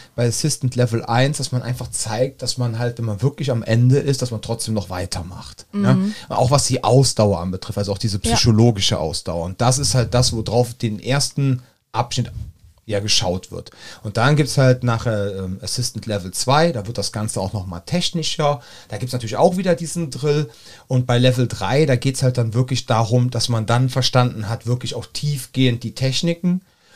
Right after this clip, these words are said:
Speaker 1: und Level vier ist halt natürlich das Ding, dass man dann quasi allumfassend das Ganze verstanden hat und dann ist aber auch der Schritt weiter. Also zu mir hat er jetzt gesagt, „Dom, du hast jetzt Level drei, Level vier, reden wir mal von so vier Jahre“,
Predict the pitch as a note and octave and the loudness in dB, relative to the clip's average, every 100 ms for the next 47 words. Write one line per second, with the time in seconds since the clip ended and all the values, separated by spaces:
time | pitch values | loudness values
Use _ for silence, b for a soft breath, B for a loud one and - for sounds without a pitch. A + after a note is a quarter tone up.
0 | b - A#2+ A#2 B2+ B2+ A#2+ - B2+ C#3 | b -2 0 4 4 4 0 0 4 6
1 | C3 B2 B2+ B2 A#2 B2 A#2+ B2+ A#2 - | 6 4 2 0 -2 0 0 0 -2 0
2 | B2 C3 A2+ A#2 A2+ A2 A2 A2 - A2+ | 0 2 0 0 -2 -2 -2 -4 -2 -2
3 | A#2+ C3 _ - B2+ C#3 D3+ C3+ C3 - | -2 -4 _ -2 0 -2 -2 -4 -4 -6
4 | A#2+ B2 - B2+ B2 - A#2 - - A2+ | -6 -4 -2 -2 -4 -8 -8 -4 -2 0
5 | B2 B2 G2+ - G#2+ G#2+ B2 A#2+ G#2 A2+ | -2 -4 -8 -6 -6 -4 -6 -6 -8 -8
6 | G#2+ A#2 G2+ - A#2 E2+ E2+ F2+ F#2 G2 | -8 -8 -8 -8 -10 -12 -14 -12 -12 -8
7 | - B2 B2 B2+ A2+ - A#2+ B2 B2+ B2 | -2 2 4 6 4 0 0 0 2 2
8 | A#2 A#2+ - - A#2+ A2+ A2 A2+ A#2 C3 | 2 0 -2 -2 -2 -2 -4 0 2 0
9 | B B B - C3 C3 A#2 - A#2+ C3 | B B B 0 0 2 -2 -4 2 4
10 | B2+ B2+ C3 A#2 A2+ - A2+ A2 G2 B2+ | 4 2 0 0 -2 -2 -4 -4 -6 -2
11 | A2 F#2+ F#2 F#2 - | -2 0 -2 -2 -6